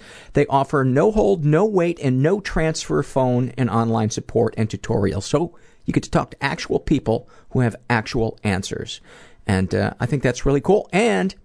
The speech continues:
because you're listeners to this podcast, if you go to hover dot com slash mental, you'll get ten percent off. That sounds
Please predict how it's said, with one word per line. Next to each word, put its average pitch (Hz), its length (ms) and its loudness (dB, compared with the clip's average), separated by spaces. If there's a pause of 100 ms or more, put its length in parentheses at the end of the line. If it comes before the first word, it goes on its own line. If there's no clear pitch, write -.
(120)
because 147 280 0
you're 123 240 0
listeners 123 540 -2
to - 140 -10
this 110 160 -2
podcast, - 720 -4 (560)
if 127 180 0
you 139 100 4
go 131 320 2
to 127 600 0 (120)
hover 147 220 0
dot 131 220 0
com 127 400 0
slash 113 500 -2
mental, 123 640 0 (340)
you'll 165 120 -4
get - 160 -2
ten 120 160 -2
percent 120 360 -2
off. - 380 -8 (840)
That 214 100 0
sounds 95 260 -2